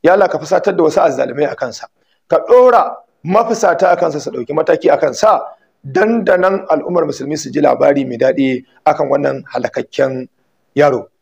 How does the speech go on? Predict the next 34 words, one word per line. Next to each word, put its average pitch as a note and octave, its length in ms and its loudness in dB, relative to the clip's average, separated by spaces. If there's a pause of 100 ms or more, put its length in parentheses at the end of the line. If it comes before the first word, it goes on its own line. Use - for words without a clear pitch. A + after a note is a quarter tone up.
(260)
To, F3+ 120 4
bayan A#3+ 240 4
wannan C4 240 4
jawabi F#3+ 320 4
na E3+ 160 4
wannan F#3 220 2
matashi, D#3+ 440 -2
ga C#3+ 140 4
kuma E3 400 2
jawabin C#3+ 460 0
ɗaya D#3+ 100 2
daga B2+ 160 -2
cikin D3+ 300 -8
fina-finan C3 320 -4
Hausa, G3 320 0 (280)
inda A3 220 4
ya D#3+ 60 4
kokanta D#3 500 2
akan C3+ 300 -6
wannan C#3+ 260 -2
batu, G#3+ 460 0 (240)
yanda D#3 260 4
wannan D3 240 2
yaro D3 300 4
yake D3 180 0
magana C#3+ 300 4
da C#3+ 60 4
yare D#3+ 240 6
na G#3 80 2
'yan G#3+ 200 2
Arewa, F3 320 4
a - 40 -8
cewa D#3+ 220 2
sama E3 380 2